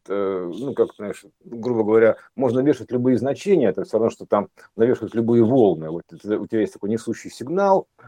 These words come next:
вот, а туда ты можешь, как бы, частотный такой, он как бы особо не виден. То есть ты, на нем, на нем идет какая-то передача, ну, условно говоря, да. То есть ты же, например, ты знаешь, что там, допустим, вот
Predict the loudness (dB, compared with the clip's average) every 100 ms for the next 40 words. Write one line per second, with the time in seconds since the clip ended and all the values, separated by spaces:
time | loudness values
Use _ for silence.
0 | _ 0 2 2 4 2 4 0 0 -4
1 | -10 -8 -8 -8 -8 0 0 -2 -8 -6
2 | -4 -2 0 2 2 2 -2 -6 -6 -4
3 | -4 -6 -8 -12 -8 -2 0 -2 -4 -4
4 | 0 0 -2 -2 -2 0 0 0 -4 -6
5 | -6 0 2 2 0 2 6 6 4 -2
6 | -10 -10 _ -6 -4 0 0 0 0 0
7 | 0 0 0 0 -6 _ -20 _ -12 -8
8 | -4 -4 -2 -4 -6 -4 -2 -2 -4 2
9 | 4 2 -2 -10 -10 -12 -14 -18 -16 -16